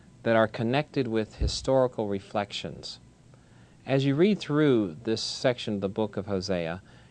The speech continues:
you discover a series of similar structures,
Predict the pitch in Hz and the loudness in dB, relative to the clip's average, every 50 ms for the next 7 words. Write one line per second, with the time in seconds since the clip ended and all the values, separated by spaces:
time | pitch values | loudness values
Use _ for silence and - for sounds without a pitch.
0 | - - 139 135 135 - - - - 180 180 175 151 95 82 - - - - - | -14 -8 -6 -6 -6 -6 -2 0 2 2 4 4 2 2 2 0 -2 -4 -2 2
1 | 170 170 143 117 104 92 90 95 - - - - 110 104 104 101 101 104 - - | 2 4 4 4 2 0 -2 -4 -6 -10 -10 -6 -2 0 2 0 0 -2 -6 -18
2 | - - - - _ - - - - - 175 170 165 147 127 110 104 - - - | -20 -20 -20 -20 _ -16 -14 -12 -2 0 2 2 4 4 4 2 2 0 -4 2
3 | - 127 120 - - - 85 69 62 - - | 2 2 2 2 -2 -8 -8 -8 -8 -10 -14